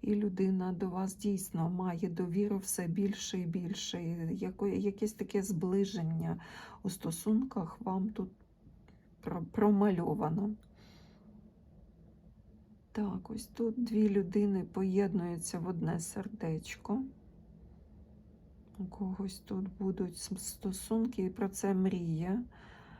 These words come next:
Ну, хтось з вас, а хтось про вас так мріє. І с-, з-, як на зараз, станом як на зараз, є в людини питання, чи можете ви стати парою.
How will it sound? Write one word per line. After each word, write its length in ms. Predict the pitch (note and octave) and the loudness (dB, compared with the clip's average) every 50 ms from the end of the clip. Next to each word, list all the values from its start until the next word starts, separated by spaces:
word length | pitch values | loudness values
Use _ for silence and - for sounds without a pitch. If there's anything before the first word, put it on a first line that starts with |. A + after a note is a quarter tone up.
| - - - - - - - - - - - | -18 -18 -18 -18 -18 -18 -20 -20 -18 -12 -6
Ну, 120 | D#4+ C#4 | -6 -6
хтось 480 | - - - - G3+ G3 F#3+ F#3+ - G#3+ | -6 -4 2 4 4 4 4 2 0 2
з 40 | |
вас, 300 | G#3 G#3+ A#3+ D4+ D4 - | 4 6 6 6 4 4
а 80 | A#3 G#3 | 4 4
хтось 420 | A3 - - - A3 A3 A#3 - | 4 2 0 2 2 2 2 0
про 320 | - - - G#3+ A3 A3 G#3 | -6 -4 0 4 6 6 4
вас 380 | G3 F#3+ F3+ E3+ D#3+ D#3+ - | 6 4 2 2 2 0 -2
так 320 | - - E3+ D#3+ D#3 - - | -4 -2 -2 -2 -2 0 -2
мріє. 520 | F3 F3+ F3+ F3 F3+ F3 E3 D#3+ E3+ E3+ | -2 0 0 0 -2 -2 -2 -2 0 0
І 60 | E3+ | -2
с-, 540 | F3+ - - - - A#3 F#3+ F3+ - - G3 | 0 -2 -2 -2 -4 -4 -6 -6 -6 -4 -4
з-, 180 | E3 F3 E3+ E3+ | -2 -2 0 2
як 260 | F#3 G3 F#3 F#3+ - | 2 2 0 2 0
на 160 | F#3 F3 F#3 | 2 2 2
зараз, 440 | E3 - G#3 A3+ A#3 A#3 F#3+ E3 - | 2 4 4 4 6 4 2 0 0
станом 500 | - - - F#3+ F3 E3+ F3+ E3+ D#3+ E3 | -2 2 2 2 2 2 2 0 0 0
як 280 | E3 D#3+ D#3 D#3 - F3+ | 0 0 -2 0 0 0
на 160 | E3 E3 D#3+ | 0 0 0
зараз, 560 | - - D#3+ D#3 D#3+ E3 E3 E3 - - G#3 | 2 2 0 2 2 0 -2 -2 -4 -4 -6
є 200 | F#3 F3 F#3+ G#3 | -2 2 4 4
в 100 | G3 G3 | 4 6
людини 440 | G3 F#3+ E3 F3+ F3+ F#3 F#3 F3+ F#3 | 4 4 4 4 4 4 4 2 0
питання, 680 | - - F#3 F3+ - F3 E3 D#3+ D#3+ D#3+ D#3+ F3 E3+ D#3+ | -2 -4 -4 -2 -2 -2 0 0 0 -2 -2 -4 -6 -8
чи 180 | E3+ - - F#3+ | -8 -4 0 0
можете 560 | F#3+ F#3 G3+ G#3+ B3+ C4 - G3+ - - F#3+ | 2 4 4 2 2 2 2 0 0 0 -2
ви 200 | E3+ D#3+ F3 F3+ | -2 0 -2 -4
стати 460 | F#3 - - - G3 F#3+ F#3+ - G3+ | -4 -6 -2 0 0 0 0 -2 -6
парою. 600 | - - - - D#3+ D#3+ - E3 E3 E3 E3+ G#3+ | -6 -4 -4 -2 -2 0 -2 -2 -4 -4 -4 -6